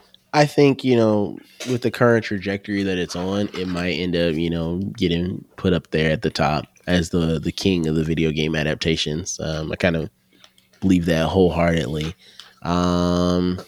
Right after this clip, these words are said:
I'm trying to think of other games that could even, like, touch it. Yeah, no, I, I, <laughs> I don't, I don't think there is, as it stands right now, I feel like there's not enough,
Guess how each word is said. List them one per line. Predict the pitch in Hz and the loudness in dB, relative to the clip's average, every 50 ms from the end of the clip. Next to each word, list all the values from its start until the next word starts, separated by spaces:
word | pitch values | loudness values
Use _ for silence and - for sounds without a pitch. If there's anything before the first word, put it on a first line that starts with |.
| _ _ - _ _ - - - _ _ _ _ _ | _ _ -20 _ _ -20 -20 -20 _ _ _ _ _
I'm | 104 | -8
trying | - - 120 120 | -2 2 2 2
to | 113 | 4
think | 107 123 107 - | 4 2 2 0
of | - - | -2 0
other | - 92 95 95 | 0 0 2 2
games | 87 92 92 92 92 87 | 2 2 0 0 0 -2
that | 90 85 - | -4 -4 -4
could | - 87 87 | -4 -2 0
even, | 90 90 85 85 85 85 85 85 82 78 76 67 52 | 0 0 0 0 -2 -2 -2 -2 -4 -4 -6 -8 -8
like, | 62 58 60 64 - - - - _ _ _ _ | -8 -8 -8 -8 -10 -14 -20 -20 _ _ _ _
touch | - - - - - 90 87 90 - - - | -10 -10 -8 -4 0 0 0 2 2 2 2
it. | 80 78 76 69 - - - - - _ _ _ _ _ _ _ _ _ _ _ _ _ _ _ - | 4 4 2 0 -2 -6 -16 -20 -20 _ _ _ _ _ _ _ _ _ _ _ _ _ _ _ -6
Yeah, | - 80 90 92 87 | -2 2 2 2 2
no, | 85 85 87 87 87 87 87 87 - | 2 2 2 2 0 0 -2 -4 -6
I, | 85 85 | -6 -4
I, | 69 78 80 73 - - 87 - | -2 -2 -2 -2 -4 -4 -6 -4
<laughs> | - 110 95 | -2 -2 0
I | |
don't, | 95 101 98 | 0 0 0
I | 80 101 | 2 2
don't | 117 113 104 | 2 2 2
think | 123 117 104 | 0 0 2
there | 113 107 | 2 2
is, | 101 101 101 95 90 - _ _ _ _ _ _ | 2 2 0 0 -4 -10 _ _ _ _ _ _
as | 107 113 120 117 | 4 4 4 6
it | 127 135 120 90 - | 6 4 4 4 0
stands | - - 98 95 101 104 107 101 92 | -6 -4 -2 0 2 0 0 -2 -2
right | 98 92 87 78 | -2 -2 -2 -2
now, | 80 85 92 95 101 104 | -2 -4 -2 -2 -2 -2
I | 85 76 | -4 -4
feel | - - 104 104 | -6 -4 -2 -2
like | 101 80 | -2 -2
there's | 95 92 87 92 | -2 -4 -4 -4
not | 92 90 90 90 90 - | -6 -4 -4 -4 -4 -4
enough, | 92 92 90 90 87 80 - | -4 -4 -2 -2 -2 -4 -6